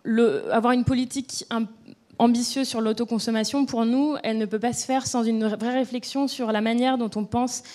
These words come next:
la performance énergétique des bâtiments et dont, euh, et, et dont on, on incite les, les, les bâtiments à s'équiper de solaire. On, je parlais tout à l'heure, j'évoquais le, le potentiel sur les toitures solaires, euh, sur les toitures européennes.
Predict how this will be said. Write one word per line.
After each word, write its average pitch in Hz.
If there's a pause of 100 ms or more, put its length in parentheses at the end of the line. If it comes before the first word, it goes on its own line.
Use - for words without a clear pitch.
(400)
la 214
performance 247
énergétique 220
des 214
bâtiments 226 (360)
et 220
dont, 233 (100)
euh, 190 (300)
et, 220
et -
dont 240
on, 226
on 214
incite 247
les, 214
les, 202
les 202
bâtiments 233
à 208
s'équiper 226
de 233
solaire. 202
On, - (260)
je -
parlais 233
tout -
à 226
l'heure, 233
j'évoquais 220
le, 202
le 196
potentiel 214
sur 214
les 196
toitures 208
solaires, 226 (500)
euh, 202
sur 208
les 202
toitures 214
européennes. 220